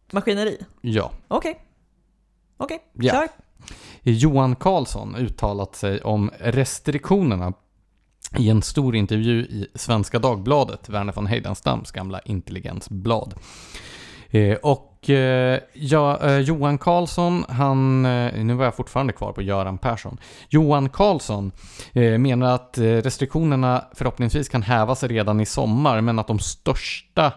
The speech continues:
Speaker 2: publikevenemangen, och det är ju de som jag då är engagerad i eftersom jag håller på Allmänna idrottsklubben som har den största och bästa publiken, eh, kommer antagligen att få vänta till senare i år.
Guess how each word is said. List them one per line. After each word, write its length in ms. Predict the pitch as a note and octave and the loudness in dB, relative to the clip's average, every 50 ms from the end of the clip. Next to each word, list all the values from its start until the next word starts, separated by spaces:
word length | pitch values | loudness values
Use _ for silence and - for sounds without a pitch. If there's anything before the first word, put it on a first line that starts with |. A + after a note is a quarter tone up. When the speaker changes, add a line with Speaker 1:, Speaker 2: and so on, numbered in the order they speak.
| - - | -6 -2
Speaker 2:
publikevenemangen, 1120 | - B2 A2 A#2+ B2 A2 F2+ - - - - A2+ G#2 A2 A#2 C3 C#3+ D3 B2 G2+ G2 G2 F2+ | -2 0 0 0 -4 -4 -6 -10 -14 -8 -4 -2 -2 0 0 0 0 0 -2 -4 -6 -8 -10
och 160 | F2 F2+ F#2 | -10 -12 -12
det 120 | G2+ G#2+ A2+ | -8 -6 -4
är 40 | |
ju 60 | A2+ G#2+ | -4 -2
de 200 | G2+ F#2+ F#2+ F#2 | -2 -2 -4 -2
som 180 | - G#2 G2+ | -4 -4 -2
jag 200 | G#2 B2 A#2+ G#2 | 0 0 0 -2
då 160 | F2+ F2+ F2+ | -4 -6 -8
är 200 | F#2 F2+ F2+ - - | -6 -6 -8 -8 -8
engagerad 600 | - G2+ F#2+ F#2 - - G2+ G2 F#2+ F#2+ F#2 F#2 | -8 -8 -6 -6 -4 -4 -4 -4 -4 -6 -6 -6
i 120 | F#2 F2 F2+ | -8 -6 -6
eftersom 320 | F#2+ - - - F2+ F2+ | -8 -8 -10 -10 -8 -6
jag 100 | F2+ F2 | -6 -6
håller 260 | F2 F#2 G2+ F#2 F2 | -6 -8 -8 -10 -10
på 160 | - - - | -10 -10 -6
Allmänna 440 | - - G2 F#2+ F#2 F#2+ F#2+ G2 F#2+ | -4 -2 -2 -2 -2 -2 -2 -2 -2
idrottsklubben 720 | - G2+ F#2 - G2 - - - C3+ B2+ G2+ E2 E2 - | -4 -4 -4 -6 -8 -8 -4 0 0 0 0 -2 -8 -10
som 140 | - - F#2+ | -12 -12 -10
har 80 | F#2 F2+ | -10 -8
den 120 | F2+ F2 | -10 -10
största 640 | - - - C3+ C3 - - - - G#2+ - - - - | -10 -4 2 2 2 2 2 -4 -4 -6 -6 -6 -12 -12
och 240 | - G#2 - - - _ | -12 -12 -12 -12 -20 _
bästa 540 | - G2+ - B2 - - - - B2+ - - - | -12 -8 -6 -6 -8 -8 -10 -8 -8 -8 -8 -8
publiken, 440 | - G#2 G2 A#2+ C#3 C3 - A2 G#2 - - - - - - - - - - - | -8 -4 -2 -2 -2 -2 -2 -4 -6 -6 -8 -16 -18 -16 -16 -16 -16 -16 -12 0
eh, 500 | - A#2 G#2+ G2 F#2+ F#2+ F#2 F#2 G2+ A#2+ | 4 6 6 6 6 4 4 2 2 0
kommer 340 | - - C#3+ C3+ A2+ A2 A2+ | 2 4 6 6 6 4 0
antagligen 640 | B2 C3+ A2 F#2+ - G#2+ G2+ F#2+ G2+ F#2+ F#2+ G2 G2+ | 0 -2 -2 0 -2 -2 -2 -2 -2 -2 -2 -4 -4
att 160 | - G2 - | -8 -10 -8
få 120 | - - F#2 | -6 -6 -4
vänta 280 | F#2+ F#2 F2+ - F#2 | -4 -6 -6 -8 -12
till 180 | - - F2+ - - | -12 -12 -14 -14 -14
senare 540 | - - - C3+ B2+ A2+ A#2+ C3+ D3 C3 G#2 | -12 -4 0 2 4 4 4 4 2 0 -2
i 80 | F#2 | -4
år. 260 | F2+ E2 E2+ F2+ F2+ | -6 -8 -8 -8 -10